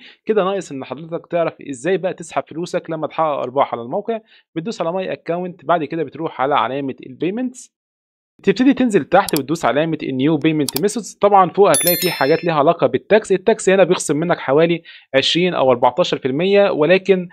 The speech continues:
هي معقدة جدًا، فبالتالي ما انصحكش إنك تملاها، خصوصًا إن بتبقى فيها بياناتك، ولو حاجة أنت عملتها غلط كده ولا كده الموضوع بيقفل الحساب، فما انصحكش إنك تعملها. فقط اسحب ال تمانين في المية أرباحك، مفيش فيها أي مشكلة.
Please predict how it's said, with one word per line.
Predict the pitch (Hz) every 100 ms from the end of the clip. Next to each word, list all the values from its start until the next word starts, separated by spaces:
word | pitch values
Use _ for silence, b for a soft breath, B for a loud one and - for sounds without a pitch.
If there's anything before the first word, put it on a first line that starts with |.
| B B
هي | 143 156
معقدة | 131 123 190 190
جدًا، | 170 196 196
فبالتالي | 185 139 135 175
ما | 170
انصحكش | 131 - 165 165 143
إنك | 127 -
تملاها، | 127 170 180
خصوصًا | 170 147 - 190 185 175 B B -
إن | 175
بتبقى | 170 190 180
فيها | 156 175 139
بياناتك، | 127 127 147 160 185 -
ولو | 202 214 196
حاجة | - 180 180
أنت | 175
عملتها | 139 123 156
غلط | 139 156 143
كده | 156 147
ولا | 123
كده | 147 151
الموضوع | 131 123 147
بيقفل | 135 147 - 135
الحساب، | 135 - - 180 190
فما | 185 190 190 B _
انصحكش | 139 139 190 185 -
إنك | 143 120
تعملها. | 120 123 202 190
فقط | 160 185 190 185 b b -
اسحب | 190 - 151 -
ال | 135
تمانين | 120 127 131 160
في | 147
المية | 131 156 139
أرباحك، | 127 123 156 151 -
مفيش | 123 139
فيها | 151 143 -
أي | 147
مشكلة. | 127 123 - 180